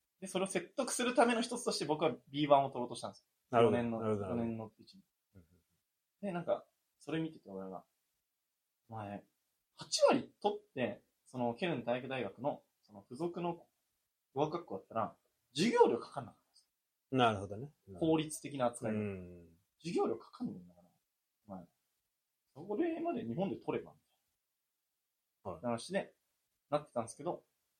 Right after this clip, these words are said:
Speaker 1: 急にその話が来て、で、柏さんですって。でね、まあ、一応なんか、結構がむしゃらに勉強したんです。自分で言うのもなんですけど。
Speaker 2: うん。
Speaker 1: その一年
Speaker 2: そこに向けてね、その、
Speaker 1: はもう、
Speaker 2: ビーワン向けて。
Speaker 1: 本当に、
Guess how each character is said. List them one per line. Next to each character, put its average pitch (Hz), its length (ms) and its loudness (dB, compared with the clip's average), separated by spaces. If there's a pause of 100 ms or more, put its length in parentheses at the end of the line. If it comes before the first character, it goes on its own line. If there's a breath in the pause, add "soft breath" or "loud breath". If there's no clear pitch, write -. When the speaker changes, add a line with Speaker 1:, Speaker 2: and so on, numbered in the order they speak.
(360)
Speaker 1:
急 151 80 -2
に 147 100 -2
そ 147 100 -6
の 135 60 -2
話 131 240 -6
が - 60 -12
来 - 80 -20
て、 - 200 -8 (880)
で、 107 160 -6 (220)
柏 95 260 -12
さ - 120 -20
ん - 40 -20
で - 80 -20
す - 160 -20
っ - 40 -20
て。 - 160 -12 (480)
で 170 120 6
ね、 170 120 4
ま 175 100 2
あ、 - 20 4
一 170 200 0
応 214 60 6
な 208 100 6
ん 196 40 -2
か、 123 280 2 (580)
結 - 140 4
構 151 120 0
が 147 140 4
む 196 80 4
し 202 100 2
ゃ 202 60 4
ら 196 60 2
に 185 120 -2
勉 165 160 -8
強 147 120 -10
し - 80 -10
た 117 60 -10
ん - 20 -10
で - 60 -20
す。 - 80 -20
自 147 140 -6
分 165 80 0
で 160 60 0
言 117 80 -2
う - 20 -14
の - 60 -16
も - 40 -20
な 101 60 -20
ん - 20 -20
で - 40 -20
す - 60 -20
け - 60 -20
ど。 123 100 -2
Speaker 2:
う 110 80 2
ん。 104 60 0
Speaker 1:
そ 185 80 0
の 226 100 6
一 240 240 2
年 214 260 2 (280)
Speaker 2:
そ - 140 2
こ 147 80 10
に 131 100 8
向 123 120 4
け 120 120 4
て 113 120 2
ね、 143 220 0
そ - 140 -14
の、 95 160 -2
Speaker 1:
は 226 120 8
も 185 60 8
う、 - 20 6
Speaker 2:
ビ 117 140 8
ー - 20 10
ワ 113 120 12
ン 110 80 4
向 104 100 -2
け 104 120 -2
て。 92 220 -6 (260)
Speaker 1:
本 233 320 0
当 214 100 -6
に、 214 260 -6